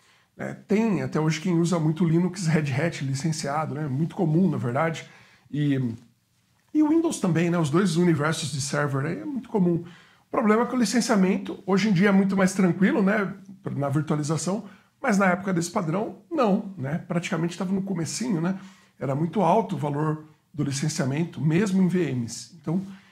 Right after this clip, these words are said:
isso inviabilizava também, é, a aplicação desse padrão, tá? Bom, tivemos um avanço aqui, lo-, logo depois,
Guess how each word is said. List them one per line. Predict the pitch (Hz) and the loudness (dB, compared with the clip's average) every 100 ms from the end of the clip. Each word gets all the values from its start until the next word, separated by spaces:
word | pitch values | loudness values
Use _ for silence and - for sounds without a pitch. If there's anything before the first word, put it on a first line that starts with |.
| _ | _
isso | 127 - | -8 -2
inviabilizava | 156 156 156 180 196 147 151 180 180 | 0 2 2 2 2 2 2 0 -2
também, | 151 127 131 160 - - _ _ - | -4 -4 -4 -4 -8 -20 _ _ -6
é, | 131 127 123 123 127 - _ | -2 -2 -2 -4 -8 -14 _
a | |
aplicação | 135 151 - 156 147 | -6 -4 -4 -2 -2
desse | 139 135 | -4 -4
padrão, | - 156 127 117 - _ | -4 -4 -4 -6 -12 _
tá? | - 170 - _ _ _ _ _ _ _ _ _ - | -6 -6 -10 _ _ _ _ _ _ _ _ _ 2
Bom, | 247 165 101 - _ _ _ _ _ _ _ - - - | 4 4 -4 -14 _ _ _ _ _ _ _ 0 0 0
tivemos | - 180 208 208 185 | -2 4 4 4 2
um | 196 | 2
avanço | 170 151 190 185 | 2 2 0 0
aqui, | 160 - 180 226 - - - | -4 -2 0 -2 -6 -20 -6
lo-, | 151 170 156 | -4 -2 0
logo | 208 165 | 2 2
depois, | 143 - 170 208 | -2 0 0 4